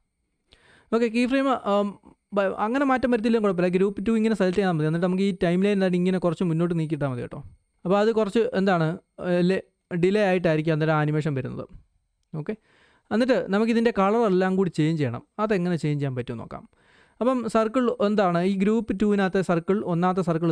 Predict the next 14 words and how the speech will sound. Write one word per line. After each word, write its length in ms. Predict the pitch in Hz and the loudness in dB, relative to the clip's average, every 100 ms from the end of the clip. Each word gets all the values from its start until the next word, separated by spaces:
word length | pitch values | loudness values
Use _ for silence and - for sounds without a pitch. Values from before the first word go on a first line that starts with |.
| 147 | 0
സെലക്ട് 200 | 147 170 | 0 0
ചെയ്യാം. 180 | 180 196 - _ _ | 0 -2 -8 _ _
സ്റ്റൈലിനകത്ത് 580 | - 143 165 185 180 180 | 0 2 2 2 2 2
വരാം, 200 | 175 196 - - | 2 0 -6 -4
കളർ 220 | 156 160 180 | 0 2 2
എടുക്കാം. 260 | 156 156 180 175 _ _ _ _ _ 156 | 0 0 -2 -4 _ _ _ _ _ -8
ഓക്കെ, 120 | 156 180 | -6 -4
എന്നിട്ട് 180 | 165 170 | -4 -2
നമുക്കൊരു 240 | 160 165 151 | -2 -2 -2
കളർ 160 | 147 151 139 | -2 -2 -4
ചൂസ് 260 | - 139 156 | -6 -8 -6
ചെയ്യാം. 220 | 160 160 175 - _ _ _ _ _ 151 | -6 -4 -6 -12 _ _ _ _ _ -4
ഞാനൊരു 400 | 143 151 151 151 151 151 151 _ _ _ - 151 | -2 0 0 2 0 -2 -6 _ _ _ -8 -6
മഞ്ഞ 300 | 143 151 170 | -4 -2 -4